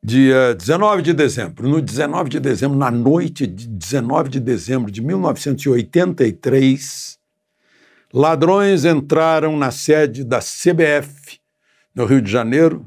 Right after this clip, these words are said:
no centro, na Rua da Alfândega, e levaram a taça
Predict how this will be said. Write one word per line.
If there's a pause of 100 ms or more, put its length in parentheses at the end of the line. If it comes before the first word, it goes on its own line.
no
centro,
na
Rua
da
Alfândega,
e
levaram
a
taça